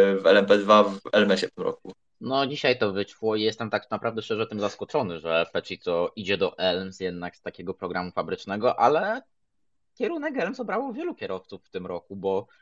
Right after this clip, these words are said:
Speaker 2: i Paul Di Resta odnowił tak naprawdę swoje, wykorzystał swoje kontakty w Unitedzie i będzie w Elmsie, Pecito Lopez teraz w Kulu, więc ten Elms też się będzie bardzo ciekawie zapowiadał, ale wracając do Wasser Sullivana, Ber-,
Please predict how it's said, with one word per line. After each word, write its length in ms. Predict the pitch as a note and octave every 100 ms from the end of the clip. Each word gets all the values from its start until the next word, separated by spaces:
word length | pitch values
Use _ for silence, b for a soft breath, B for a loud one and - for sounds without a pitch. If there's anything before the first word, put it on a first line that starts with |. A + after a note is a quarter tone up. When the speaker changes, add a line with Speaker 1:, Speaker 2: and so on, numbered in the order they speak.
| -
Speaker 2:
i 840 | G#2+ G#2 G2+ G2 G2 F#2+ F#2+ F2+ _ _ _
Paul 180 | A2+ G#2+
Di 120 | A#2
Resta 440 | A2+ G#2 - G#2 -
odnowił 500 | G2+ G2+ F#2+ F#2+ F2 -
tak 140 | G2
naprawdę 540 | G2 - F#2+ F2+ F#2 - _ _ _ _ _ _
swoje, 340 | - - A2 G#2+
wykorzystał 480 | G#2+ G2+ G#2 G#2+
swoje 200 | G2 G2+
kontakty 440 | G2 G#2 G2+ - G2
w 40 |
Unitedzie 520 | G2 G2 G2 G2+ F#2+
i 80 | G2
będzie 340 | F2 F#2+ F#2 F2+
w 80 |
Elmsie, 420 | F#2+ F#2+ F#2 - F2+
Pecito 420 | F#2 - G#2+ G#2+
Lopez 340 | G2 - F#2+
teraz 260 | G2+ F#2+ -
w 100 | _
Kulu, 220 | G#2 G#2
więc 200 | G#2 A2+
ten 180 | C3 C3
Elms 260 | A#2 A#2+ A#2+
też 180 | B2 -
się 80 |
będzie 240 | F#2 F#2 F2+
bardzo 300 | F2+ E2+ F2+
ciekawie 400 | - - F2+ F2+
zapowiadał, 580 | F#2 G#2 F#2+ G#2+ C3+ A2+
ale 140 | A2+
wracając 360 | A2+ A#2 A#2+ A2+
do 100 | G#2+
Wasser 280 | A2 G#2+
Sullivana, 440 | - G2 G2 G2 G#2
Ber-, 240 | G#2+ G#2